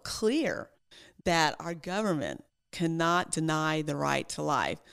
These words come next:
So that's, again, why I'm a little surprised that Justice Alito did not,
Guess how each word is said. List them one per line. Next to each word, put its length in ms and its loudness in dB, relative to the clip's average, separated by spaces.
So 160 4
that's, 280 2
again, 300 0
why 240 4
I'm 80 2
a 60 0
little 240 0
surprised 760 -2
that 160 -4
Justice 460 -2
Alito 680 0
did 200 4
not, 640 2